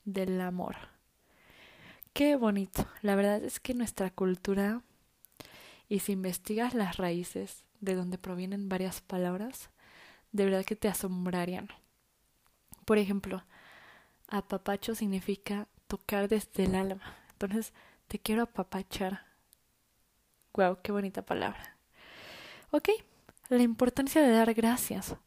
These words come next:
¿Por qué es importante dar las gracias, estar agradecido con tu cuerpo, con la casa que tienes,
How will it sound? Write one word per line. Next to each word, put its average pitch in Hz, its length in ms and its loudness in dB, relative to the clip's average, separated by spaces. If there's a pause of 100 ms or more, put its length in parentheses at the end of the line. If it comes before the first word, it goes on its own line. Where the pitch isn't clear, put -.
(340)
¿Por 233 260 2
qué 294 400 0
es - 300 -4 (1500)
importante 202 880 0 (500)
dar 208 320 2
las 214 240 0
gracias, 202 640 -2
estar 196 360 -2
agradecido 185 760 -2
con 175 360 -8 (340)
tu 196 120 -6
cuerpo, 196 680 -4 (220)
con 202 240 0
la 190 80 0
casa 190 260 -4
que - 100 -12
tienes, 185 580 -8